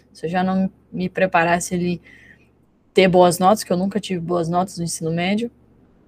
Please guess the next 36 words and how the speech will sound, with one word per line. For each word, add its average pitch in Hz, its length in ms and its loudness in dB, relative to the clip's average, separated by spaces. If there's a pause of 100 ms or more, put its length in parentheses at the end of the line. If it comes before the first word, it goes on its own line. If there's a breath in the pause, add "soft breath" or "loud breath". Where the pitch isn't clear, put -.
(260)
então 160 180 -4
já 175 160 0
focaria 175 420 -2
em 170 60 -6
ter 175 180 -6
boas 165 280 2
notas, 202 360 2
já 196 160 -2
pensando 190 720 -2 (1000 soft breath)
pra, 170 480 0 (760)
pra 185 160 -2
ser 190 160 -2
um 180 60 0
estudante 175 380 -4
atleta 170 360 -2
ali 170 120 -4
quando 170 500 -4 (180)
o - 60 -10 (220)
ensino 175 280 -4
médio 165 280 2
acabasse. - 600 -6 (880 loud breath)
Tudo 165 180 -2
bem? 233 380 6 (680 loud breath)
Olha, 185 260 8
esse 208 220 4
foi 214 100 2
o 202 40 0
podcast 190 520 -2
de 180 100 -6
hoje, 208 260 -2
meus 180 240 -6
caros. 175 340 0
Olha, 170 220 -2
muito 170 220 -8
obrigado 170 420 -4
pelo 196 400 -6